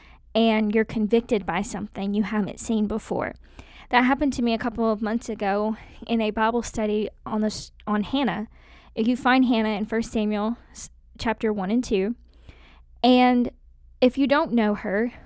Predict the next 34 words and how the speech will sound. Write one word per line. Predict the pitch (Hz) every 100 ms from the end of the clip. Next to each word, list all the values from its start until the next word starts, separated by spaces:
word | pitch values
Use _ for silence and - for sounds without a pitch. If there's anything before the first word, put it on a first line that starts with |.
| -
she | - - 262 -
is | 233 214 214 - 226
the | 226 220
second | - 262 339 -
wife | 190 175 233 -
of | 220
a | 214
man | 208 208 220
named | 214 226 -
Elkanah. | 202 190 202 196 247 - - - - - - - -
And | 247 240 240 233
although | 226 226 233 233
his | 220 220 -
other | 370 480
wife | 285 208 202 240
has | - 190 214 - - -
plenty | - 320 285
of | 214
children, | - 214 185 190 196
Hannah | 226 - 247 240
has | 240 - 202 208
none. | 202 202 165 233 240 - - - - - - -
And | - 247 247 240 240 -
it | 269 269
is | 269 262
her | - 240 214 220 - - -
desire, | 233 220 220 190 175 185 254 - - -
her | - 233
heart's | - - 247 - -
desire, | 233 226 170 180 196 196
to | - 254
have | - 190 190 -
a |
child. | 214 - 233 202 151 117